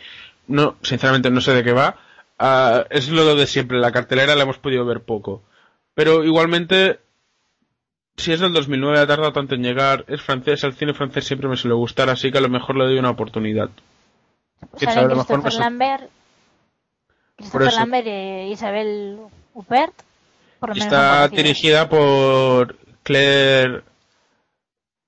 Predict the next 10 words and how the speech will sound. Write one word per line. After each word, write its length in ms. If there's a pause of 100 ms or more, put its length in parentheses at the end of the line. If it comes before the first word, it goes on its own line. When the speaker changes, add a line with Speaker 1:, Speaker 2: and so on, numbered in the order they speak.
(200)
Speaker 1:
ay, 220
ahora 100
no 80
me 60
sale 140
el 60
nombre, 200
Claire, 420
Claire 280
Denis, 560